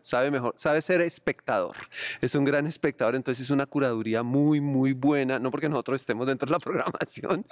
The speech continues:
sino porque toda la, la, la programación fue muy, muy buena y además con,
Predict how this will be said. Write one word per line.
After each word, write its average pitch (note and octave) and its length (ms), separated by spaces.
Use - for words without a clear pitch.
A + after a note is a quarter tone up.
sino D#3 260
porque D3 300
toda C#3+ 260
la, D#3 260
la, B2+ 320
la C3 120
programación C3 520
fue E3 120
muy, F#3 340
muy F#3+ 300
buena G3 640
y E3 160
además C#3 480
con, E3+ 600